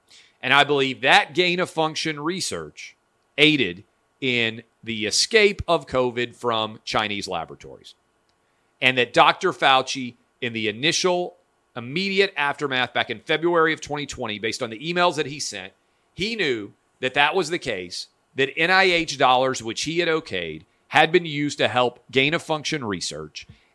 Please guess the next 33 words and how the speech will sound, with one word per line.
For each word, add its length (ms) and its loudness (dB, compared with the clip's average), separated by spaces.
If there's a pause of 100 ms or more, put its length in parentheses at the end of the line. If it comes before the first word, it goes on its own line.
And 120 2
I 180 8
believe 400 0
that 140 2
he 380 -4
helped 380 4
to 140 -6
put 220 4
in 180 -2
place 540 -6 (280)
a 140 4
cover-up 640 2 (360)
and 140 2
has 200 0
testified 720 0
dishonestly 840 0 (320)
about 440 4
covid 460 0 (320)
ever 240 6
since 320 -4
in 80 -10
front 180 -6
of 60 -12
Congress. 520 -14 (340)
And 120 0
I 180 8
believe 420 0
that 140 -4
there 260 2
is 240 -2
evidence 600 2 (500)
out 260 10
there 320 -6